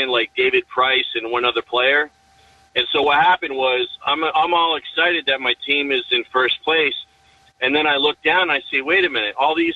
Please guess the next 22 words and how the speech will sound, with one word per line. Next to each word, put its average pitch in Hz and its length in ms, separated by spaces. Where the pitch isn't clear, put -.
teams 170 260
have 147 200
the 127 80
same 156 240
exact 147 440
score. 151 360
How 139 220
can 143 180
that 139 180
be?" 135 300
We 143 120
all 160 260
had 160 120
the 143 100
same 151 200
lineup. 139 440
So 113 300
it 131 60
was 160 240
pretty 160 260
cool 139 360
that, 107 240